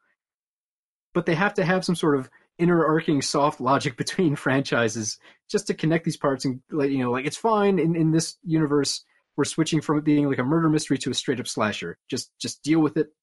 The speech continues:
But continuity-wise, fans are still grumbling about how that really doesn't make sense within the story. You just have to accept it and move on.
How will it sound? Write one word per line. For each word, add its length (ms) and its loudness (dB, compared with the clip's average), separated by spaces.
But 100 -8
continuity-wise, 640 2
fans 220 0
are 40 -4
still 300 -2
grumbling 340 0
about 180 -2
how 140 0
that 180 -2
really 440 -4
doesn't 180 -4
make 100 -4
sense 220 -6
within 180 -10
the 60 -8
story. 340 -8
You 60 -10
just 180 -6
have 140 -2
to 80 -6
accept 320 -4
it 80 -10
and 80 -12
move 160 -8
on. 260 -6